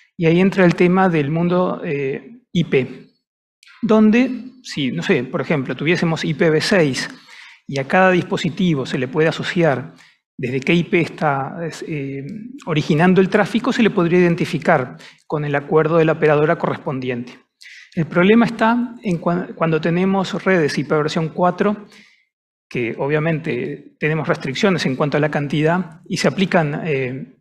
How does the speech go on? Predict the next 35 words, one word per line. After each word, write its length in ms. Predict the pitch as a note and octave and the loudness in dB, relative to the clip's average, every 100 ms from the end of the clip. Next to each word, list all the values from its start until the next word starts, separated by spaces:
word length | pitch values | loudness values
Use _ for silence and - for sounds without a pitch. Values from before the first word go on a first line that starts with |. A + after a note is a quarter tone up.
| _ _ | _ _
mecanismos 800 | E3 D#3+ D#3+ G3 D#3+ E3 A#2+ - - _ _ _ _ _ | -4 0 2 2 4 2 -2 -8 -12 _ _ _ _ _
de 180 | G3 C#3+ | -6 -6
sobrecarga, 840 | - C#3 C#3+ C#3+ G3+ D3+ C3+ - _ | 0 0 0 2 2 2 0 -8 _
por 120 | - C#3 | -6 -2
ejemplo, 260 | F3 D#3 | 0 0
es 100 | D3+ | 0
el 200 | E3+ E3+ | 2 4
nat, 240 | F#3+ G3 - - - _ - - - - _ _ _ | 4 2 -4 -16 -20 _ -20 -20 -20 -20 _ _ _
en 260 | A#3 G3 G3+ | -2 2 4
donde 760 | G#3+ A3 A3 A#3 A#3 - - - | 6 6 6 6 4 0 -10 -2
ya 160 | G3 | 2
la 60 | A3 | 2
I 60 | |
P 140 | A3 G#3 | 4 2
pública, 480 | A3+ A#3+ F3+ - D#3+ | 4 4 4 2 0
desde 180 | D3 | 2
el, 340 | D#3+ D#3+ - - | 0 0 -8 -10
desde 280 | E3+ C#3+ D#3 | -6 -2 0
donde 800 | D#3+ D#3+ D3+ D3+ C#3+ D3 - _ - | -2 -4 -2 -2 -2 -4 -12 _ -4
el 160 | E3+ D#3+ | 0 2
destino 540 | D#3+ - A#3+ B3 E3 | 0 0 2 4 4
percibe 440 | D#3 D3 - F3+ | 0 0 0 2
esa, 540 | E3+ - D#3 D3 - - | 2 2 0 0 -6 -12
esa 180 | F#3 F#3+ | -6 -4
comunicación, 840 | F#3+ F#3 F#3+ G3 - G3+ A#3 - - - _ _ _ _ _ _ | 0 2 2 0 0 2 0 -2 -12 -20 _ _ _ _ _ _
se 300 | - - F3 | -8 0 4
ve 260 | F#3 G3 | 6 6
oculta 420 | G3+ E3+ F#3+ F#3+ G3 | 4 0 -2 0 0
atrás 240 | F#3 D#3+ | 2 2
de 60 | F#3 | 2
un, 260 | F#3+ F#3 F#3+ | 2 0 -2
un 160 | F3 | -2
procedimiento 500 | E3 D3+ D#3 E3 E3 | -2 -2 -2 -2 2
de 100 | G3+ | 2
nat, 300 | D3+ C#3+ - | 2 0 -2